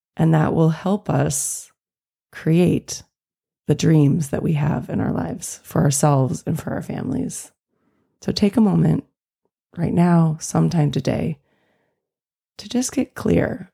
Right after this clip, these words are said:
on how do you want to feel today. You don't have to worry about tomorrow or the next day or the next day. That is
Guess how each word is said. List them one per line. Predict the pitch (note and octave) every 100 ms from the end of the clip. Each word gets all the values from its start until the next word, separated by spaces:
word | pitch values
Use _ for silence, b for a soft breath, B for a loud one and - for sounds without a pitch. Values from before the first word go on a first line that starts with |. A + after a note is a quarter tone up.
| -
on | D#3 D3+ D3+ - _
how | - G3+
do |
you | G#3+
want | F#3+ F3+
to | -
feel | - - -
today. | - - - - -
You | F#3+
don't | A#3
have | B3
to | B3
worry | F#3+ F3
about | E3 F3
tomorrow | - G3 E3 D3+ D3+ D3+ B B B -
or | F3+
the | G3+
next | E3 -
day | - D#3+
or | - E3
the | E3+
next | D#3+ -
day. | - D3+ D3+ C#3+ _ _ _ _ _ _ -
That | F#3
is | F#3+ F3 D#3